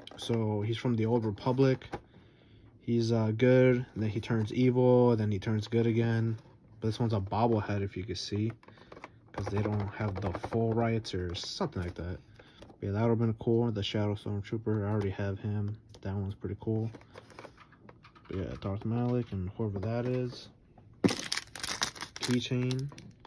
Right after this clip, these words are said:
of them too. She's probably from the Old Republic.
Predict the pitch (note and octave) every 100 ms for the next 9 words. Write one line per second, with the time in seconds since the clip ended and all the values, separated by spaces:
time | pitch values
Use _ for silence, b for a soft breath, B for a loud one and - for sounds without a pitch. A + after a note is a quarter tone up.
0 | - - - - - B - - G2+ G2
1 | G2+ G#2 G2 - A#2 A#2 B2 - - -
2 | D#3 A#2 A2+ G#2 F#2+ F#2 G#2+ G2+ - A2
3 | G2+ G#2